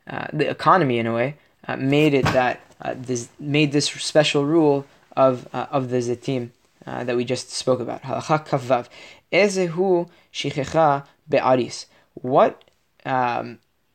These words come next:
what is considered shichecha in regards to an aris? An aris is similar to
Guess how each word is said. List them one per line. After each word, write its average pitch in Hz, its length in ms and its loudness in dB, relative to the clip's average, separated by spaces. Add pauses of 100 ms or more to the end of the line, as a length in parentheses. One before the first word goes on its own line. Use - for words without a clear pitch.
(200)
what 160 260 4
is 196 400 0
considered 151 460 0
shichecha 147 720 0 (260)
in 135 120 -4
regards 139 420 2
to - 180 -6
an 135 140 -4
aris? 123 440 -4 (280)
An 131 200 -8
aris 165 580 0 (220)
is - 120 -8
similar 170 460 2
to 135 380 -4